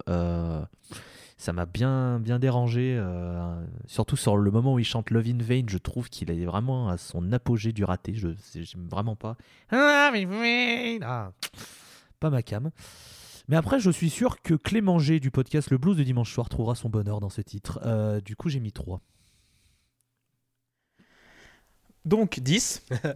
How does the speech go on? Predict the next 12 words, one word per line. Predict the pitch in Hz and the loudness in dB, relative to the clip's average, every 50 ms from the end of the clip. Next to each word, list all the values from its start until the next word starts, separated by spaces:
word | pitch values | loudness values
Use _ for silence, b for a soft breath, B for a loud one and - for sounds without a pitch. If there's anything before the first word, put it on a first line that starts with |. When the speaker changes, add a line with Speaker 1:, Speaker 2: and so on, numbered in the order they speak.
| 131 135 | -2 0
Speaker 2:
Love | 143 127 - 135 | 0 0 2 0
in | 139 135 139 | 2 4 6
Vain, | 135 156 190 208 - | 6 6 6 6 4
euh, | - 160 160 - - 196 - - 196 170 151 160 - B B B B B B B B B B 143 | 4 4 6 8 8 8 10 10 10 10 8 6 2 B B B B B B B B B B 6
euh, | 143 143 143 139 | 8 8 8 8
qui | 135 - - 185 | 8 8 8 8
est | 185 - | 8 8
une | 202 175 | 8 6
reprise | 180 190 - - 240 226 160 | 8 8 8 8 6 6 8
de | 143 | 8
Robert | 139 160 180 214 208 175 | 10 10 12 12 12 12
Johnson, | 165 185 175 - - 170 202 | 10 8 6 6 4 0 0